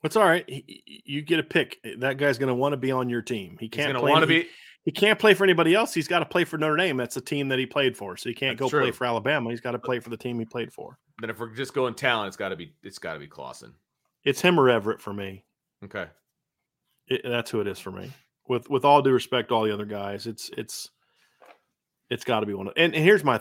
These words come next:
Speaker 1: my hope is, and if we're having a serious conversation, like, let's pretend this is gonna happen, I think
Speaker 2: Hmm.
Speaker 1: Jimmy Clausen sitting behind Brady Quinn for two years would have been phenomenal for him.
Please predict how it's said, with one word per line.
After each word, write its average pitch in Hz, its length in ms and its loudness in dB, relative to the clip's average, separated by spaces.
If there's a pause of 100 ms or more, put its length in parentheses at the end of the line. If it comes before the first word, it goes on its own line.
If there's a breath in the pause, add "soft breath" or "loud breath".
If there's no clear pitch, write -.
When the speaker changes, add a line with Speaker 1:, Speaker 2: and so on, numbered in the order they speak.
Speaker 1:
my 120 180 -2
hope 127 300 2
is, 107 200 -2
and 110 200 -6
if 120 200 -6
we're 113 280 -2
having 131 240 -6
a 104 40 -6
serious 139 320 0
conversation, 123 480 -4
like, 104 140 -10
let's 113 140 -6
pretend 117 220 -4
this 107 80 -8
is - 60 -12
gonna 101 120 -8
happen, 117 360 -4 (720 soft breath)
I 139 100 8
think 185 140 6
Speaker 2:
Hmm. 190 60 2
Speaker 1:
Jimmy 143 260 4
Clausen 139 460 4
sitting 127 240 0
behind 127 280 0
Brady 120 220 0
Quinn 123 260 -4
for 127 120 -8
two 131 160 -2
years 123 280 2
would 110 120 -4
have 110 60 -4
been 104 120 -4
phenomenal 90 680 -10
for - 160 -18
him. - 100 -20